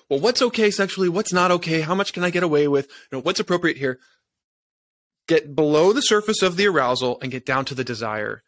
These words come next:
'Cause if you deal with the desire, then the arousal, in many cases, will take care of itself.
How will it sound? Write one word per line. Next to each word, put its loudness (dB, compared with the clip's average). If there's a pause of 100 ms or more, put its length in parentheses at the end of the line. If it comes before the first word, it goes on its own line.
(140)
'Cause -8
if -12
you -6 (320)
deal 0
with 2
the -2
desire, -2 (400)
then -8
the -4
arousal, -2
in -8
many -2
cases, -6
will -4
take -8
care -8
of -8
itself. -8